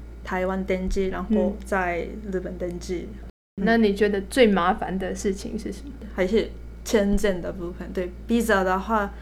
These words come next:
Speaker 1: 如果那个，一般来说要，先要回国，回国了，然后，嗯，最快也要花一个月吧，所有的事情要准备，所有的资料，
Speaker 2: 嗯。
Speaker 1: 为了那个资料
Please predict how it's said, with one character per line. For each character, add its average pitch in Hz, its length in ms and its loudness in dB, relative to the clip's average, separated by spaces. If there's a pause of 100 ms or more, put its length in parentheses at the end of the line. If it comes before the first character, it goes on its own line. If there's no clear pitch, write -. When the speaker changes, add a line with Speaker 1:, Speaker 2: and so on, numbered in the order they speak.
(120)
Speaker 1:
如 269 120 0
果 254 180 6
那 247 160 6
个， 202 420 4 (1160)
一 277 220 2
般 285 260 4
来 214 120 4
说 208 140 0
要， 214 220 4
先 226 240 4
要 220 160 6
回 175 280 6
国， - 300 0
回 220 180 4
国 220 200 4
了， 196 180 2
然 196 160 0
后， 220 320 4 (720)
嗯， 220 480 6
最 381 560 6
快 294 380 6
也 226 220 8
要 226 320 8
花 220 280 4
一 233 140 -2
个 214 220 4
月 202 220 6
吧， 180 180 0
所 254 320 4
有 196 140 6
的 165 120 -2
事 185 220 -2
情 180 220 -10 (360)
要 202 160 4
准 190 300 0
备， 190 360 2 (680)
所 240 240 6
有 180 140 4
的 175 140 0
资 175 200 -6
料， 180 260 -2 (100)
Speaker 2:
嗯。 226 180 8
Speaker 1:
为 247 180 12
了 214 140 4
那 202 120 4
个 196 140 2
资 180 280 -2
料 185 300 8